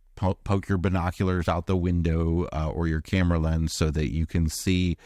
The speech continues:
the Dall sheep, the, the moose, the caribou, lots of caribou, uh, and hopefully some bear. Some people n-, will never see a bear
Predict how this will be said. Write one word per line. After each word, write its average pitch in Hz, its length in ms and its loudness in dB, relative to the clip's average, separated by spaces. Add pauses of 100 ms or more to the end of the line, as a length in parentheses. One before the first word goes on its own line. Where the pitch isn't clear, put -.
(360)
the 82 80 0
Dall 82 380 0
sheep, 123 500 0 (160)
the, 78 500 0
the 85 200 -4
moose, 120 680 0
the - 160 -4
caribou, 107 920 2 (120)
lots 82 460 0
of 71 80 -4
caribou, 62 460 -4 (400)
uh, - 320 -2 (100)
and 85 320 0
hopefully 98 560 0
some 90 220 0
bear. 85 460 0
Some 87 260 -2
people 82 640 0
n-, 98 160 0
will 85 140 -2
never 85 260 0
see 78 180 -4
a 78 60 0
bear 80 360 -2